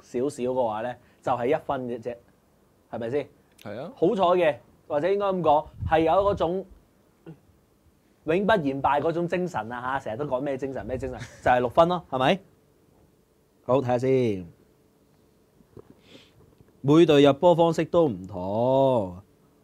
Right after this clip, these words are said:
Speaker 1: 誒，喂，轉頭我講和確特，講金寶好唔好？阿仙奴就講和確特，
Speaker 2: 嗯。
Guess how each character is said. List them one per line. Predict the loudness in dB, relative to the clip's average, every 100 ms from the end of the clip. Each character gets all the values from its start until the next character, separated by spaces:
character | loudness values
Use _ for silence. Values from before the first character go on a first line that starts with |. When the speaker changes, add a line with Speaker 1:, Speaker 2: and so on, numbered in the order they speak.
| _ _ _ _ _ _ _ _ _ _ _ -20 _ _ _ _ _ 0
Speaker 1:
誒， | 4 6 4
喂， | 2 0
轉 | 0 2
頭 | 2
我 | 2 0 _ _ _ _ _ -12 -10 -2
講 | 2 4 4
和 | 2 0
確 |
特， | 0 -2
講 | -2
金 | 0 2
寶 | 2
好 |
唔 | 2 0
好？ | 0
阿 | -2
仙 | -2
奴 | -4
就 | 2
講 | 4 4 4 4
和 | 2 0
確 |
特， |
Speaker 2:
嗯。 | -2